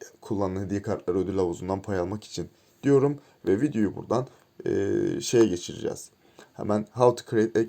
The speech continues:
gift card, yani gift kartı nasıl oluştururuz ona geçeceğiz. Bakın şurada learn more kısmına bastıktan sonra hemen create kısmı geliyor. Gördüğünüz üzere buradan bir tane, e, para birimi seçeceksiniz. Şöyle yüklensin.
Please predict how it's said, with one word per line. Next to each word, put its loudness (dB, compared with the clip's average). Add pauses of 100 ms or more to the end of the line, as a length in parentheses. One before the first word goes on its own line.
(120)
gift -2
card, -2
yani -6
gift -8
kartı 0
nasıl -2
oluştururuz -2
ona 0
geçeceğiz. -6
Bakın 0 (680)
şurada 8
learn 8
more 4
kısmına -4
bastıktan 0
sonra 0 (260)
hemen 0
create 4
kısmı -10
geliyor. -6 (760)
Gördüğünüz 6
üzere 2
buradan 0
bir -4
tane, 0 (220)
e, 2
para 2
birimi -2
seçeceksiniz. -8 (180)
Şöyle -4
yüklensin. -6